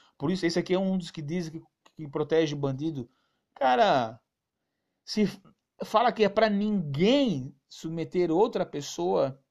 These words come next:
à tortura, é ninguém, bicho. Se você que é do exército, da marinha, da aeronáutica, da polícia militar, polícia civil, se um dia for submetido à tortura,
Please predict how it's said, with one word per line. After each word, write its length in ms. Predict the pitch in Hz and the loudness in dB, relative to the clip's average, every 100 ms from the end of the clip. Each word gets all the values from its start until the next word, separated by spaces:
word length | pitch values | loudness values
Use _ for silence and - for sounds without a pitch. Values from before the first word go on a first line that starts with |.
| _ _ _ | _ _ _
à 80 | 131 | -8
tortura, 720 | 135 127 - 175 196 151 123 _ _ _ _ | -8 -12 -12 -12 -8 -8 -8 _ _ _ _
é 120 | - 269 | -8 -6
ninguém, 440 | 320 269 285 330 | -4 -4 -4 -6
bicho. 380 | 175 123 - 113 _ _ _ _ _ _ _ | -10 -12 -18 -20 _ _ _ _ _ _ _
Se 360 | - - 220 226 | -16 -8 -4 -2
você 500 | 214 208 - 214 233 | 2 0 2 2 2
que 100 | 220 | -2
é 60 | |
do 120 | 190 165 | -2 -2
exército, 440 | 139 117 170 165 | -2 -2 -4 -4
da 80 | 139 | -8
marinha, 400 | 139 120 127 160 | -6 -6 -8 -10
da 80 | 131 | -8
aeronáutica, 480 | 120 110 127 123 | -8 -8 -8 -8
da 80 | 131 | -10
polícia 320 | 120 123 139 | -10 -12 -12
militar, 460 | 127 117 104 143 147 | -12 -14 -10 -8 -8
polícia 340 | 135 127 - | -12 -14 -14
civil, 320 | 113 110 151 160 _ _ - | -12 -10 -10 -12 _ _ -12
se 140 | - | -6
um 80 | 165 | -4
dia 180 | 147 240 | 0 2
for 140 | 233 | 2
submetido 580 | 190 220 196 202 196 208 | 0 -2 -2 -4 -2 -2
à 60 | 196 | 0
tortura, 680 | 156 - - 247 226 120 | -2 -4 -4 2 4 4